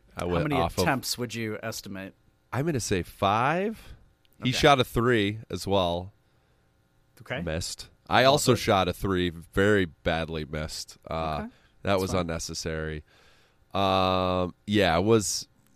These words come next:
Speaker 1: on the offensive side. There's definitely, like, he will improve. I know he will.
Speaker 2: Yeah.
Speaker 1: So,
Speaker 2: No, we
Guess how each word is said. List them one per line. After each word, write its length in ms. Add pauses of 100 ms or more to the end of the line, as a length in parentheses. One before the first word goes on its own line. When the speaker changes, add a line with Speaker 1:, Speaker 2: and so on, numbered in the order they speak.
(420)
Speaker 1:
on 140
the 100
offensive 580
side. 520
There's 320
definitely, 760
like, 360
he 200
will 360
improve. 540
I 140
know 220
he 160
will. 340 (320)
Speaker 2:
Yeah. 220
Speaker 1:
So, 360
Speaker 2:
No, 140
we 80